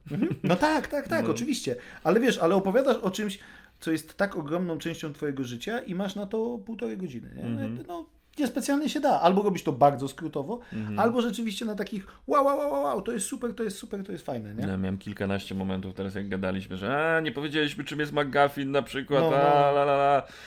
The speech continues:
Speaker 2: A tutaj
Speaker 1: No.
Speaker 2: wspomnieliśmy tylko jakiś tytuł, ludzie nie wiedzą, co to za fabuła”. No nic, no, trzeba po prostu to obejrzeć sobie.
Speaker 1: Ja jestem zwolennikiem
Speaker 2: <laughs>
Speaker 1: tego, żeby, y, po jakiejś fajnej rozmowie, ja tak robię.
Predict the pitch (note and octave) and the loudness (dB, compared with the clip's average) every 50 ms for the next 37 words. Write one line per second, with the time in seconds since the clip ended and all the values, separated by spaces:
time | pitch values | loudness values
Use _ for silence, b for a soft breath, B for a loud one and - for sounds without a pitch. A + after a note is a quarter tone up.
0 | B B B B - A#2 B2 - B2+ B2+ A#2+ C3 C3 C3+ C3+ C#3+ D3 D3 C3+ C#3 | B B B B 0 0 0 0 -4 -6 -2 -2 -2 -2 -2 -2 0 0 0 2
1 | C#3+ C#3 C3+ C3+ C3 B2+ B2 A#2+ C3+ B2 C3+ C3+ C3 C3 C3 - - C3+ B2+ - | 0 -2 -2 -2 -4 -6 -6 -6 -4 -2 -2 -2 -2 -4 -8 -8 -6 -6 -4 -2
2 | C3+ B2+ B2 B2 B2+ C3 B2 A#2+ B2+ B2+ B2 B2+ B2 B2+ C3 A#2 - - - B2+ | -2 0 0 0 0 -2 -2 -2 -2 -2 -2 -2 -2 -2 -4 -6 -6 -10 -8 -6
3 | A#2+ B2+ A#2+ - A#2+ A#2+ C3 B2+ B2+ A#2+ A#2+ A#2+ B B B B B B B B | -6 -6 -6 -8 -8 -6 -2 0 0 0 -2 -4 B B B B B B B B
4 | B A#2+ C#3+ C4 E4+ D#4 G#3 - A2 G2 - A2+ G#2+ A2+ - A2+ - A2+ A#2 A2+ | B 0 0 2 2 0 0 -2 -4 -2 -2 -4 -4 -4 -4 -6 -4 -4 -6 -6
5 | - - B2 B2 B2 C3 C3 C3 A#2 - A#2+ B2 C3 C3+ - - C3 A#2 G#2+ G2+ | -6 -8 -6 -6 -6 -6 -6 -8 -6 -6 -4 -4 -4 -2 -2 -2 -2 -2 -2 -4
6 | - C#3 D#3 D#3+ E3 F3+ E3+ - G#3+ F3+ E3+ D#3 D3+ E3 E3 D3 D#3 C#3+ C#3 D3 | 0 2 6 6 6 6 4 2 0 -2 -2 0 2 4 4 4 4 2 0 -2
7 | E3 E3 B2 - C#3 C3 B2 - C#3 B2+ A#2 G#2+ A#2 A2+ A#2 B2+ D#3+ F#3 - - | -2 -2 0 0 0 0 0 0 -2 -2 -2 -4 -4 -4 -4 -4 -4 -6 -6 -10
8 | B2+ A#2+ A2+ B2 A2+ G#2 A#2+ A#2+ A#2 A#2 A2+ A2+ A2+ - A#2+ A#2 A2+ A2+ G#2+ - | -10 -8 -8 -8 -8 -6 -6 -4 -4 -4 -4 -6 -8 -8 -8 -8 -6 -8 -10 -10
9 | - A#2 A#2 A#2 A#2 - A#2 - - - B2 B2+ B2+ B2+ B2+ B2 B2 B2 A#2+ - | -8 -6 -6 -6 -6 -8 -10 -10 -8 -8 -8 -6 -6 -6 -6 -6 -6 -8 -10 -10
10 | - A#2 G#2+ A#2 A#2 A2 A2+ A2+ B2 C3 C3+ E3+ D#3+ - - A#2 F#2+ - | -10 -8 -6 -6 -8 -8 -6 -4 -4 -2 -2 -4 -4 -4 -6 -8 -8 -8